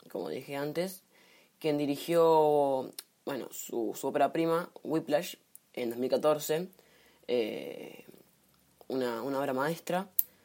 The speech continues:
¿sí? Y, bueno, dirigió su segunda película, que es La La Land, en el año dos mil dieciséis. Y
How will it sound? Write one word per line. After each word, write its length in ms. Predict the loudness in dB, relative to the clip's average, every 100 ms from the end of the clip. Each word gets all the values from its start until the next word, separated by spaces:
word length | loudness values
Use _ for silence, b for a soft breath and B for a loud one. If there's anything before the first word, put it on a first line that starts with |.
| B B
¿sí? 400 | -2 0 -2 -4 -16 _ _
Y, 600 | 0 2 2 2 2 -2 -8 _ _ _
bueno, 140 | -4 0
dirigió 500 | 0 0 2 2 2
su 200 | -2 -10
segunda 340 | -4 -2 0
película, 400 | -2 0 2 2
que 180 | 2 0
es 220 | -2 -6
La 100 | 0
La 120 | 2
Land, 280 | 4 2 -2 -10 _ _ _ _ _ _ _ _ _ _ _ _
en 80 | -4
el 80 | -2
año 100 | -2
dos 80 | -2
mil 120 | -4
dieciséis. 480 | -2 0 0 -2 -12 B B B B B B B _ _ -20 -20 _ -4
Y 380 | 0 2 0